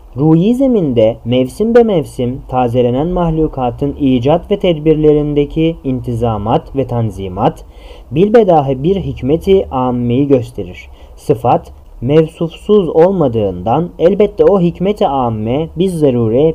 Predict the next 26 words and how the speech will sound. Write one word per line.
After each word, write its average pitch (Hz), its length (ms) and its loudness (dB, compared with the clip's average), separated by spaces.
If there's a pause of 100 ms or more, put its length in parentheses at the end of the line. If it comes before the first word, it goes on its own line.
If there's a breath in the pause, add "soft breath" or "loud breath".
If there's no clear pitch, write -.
(100)
bir 185 160 6
hakimi 139 680 -2
gösterir. 117 580 -2 (340 loud breath)
Hem 131 320 -2 (120)
o 151 120 2
perde-i 165 540 2
hikmet 185 360 -4
içinde 147 340 -4
harika 135 440 0
tezyinat, 139 720 -2 (340 loud breath)
bilbedahe 156 640 4
bir 170 120 0
inayet-i 147 600 0
taammeyi 117 920 -2
gösterir. 107 600 -4 (340 loud breath)
Ve 127 120 6
o 202 100 6
inayet-i 202 540 2
taamme 120 540 -2 (140)
biz 190 200 0
zarure 175 340 4
inayetkar 147 760 0
bir 180 100 0
Halık-ı 139 420 -2
Kerim'i 120 460 -2
gösterir 170 540 0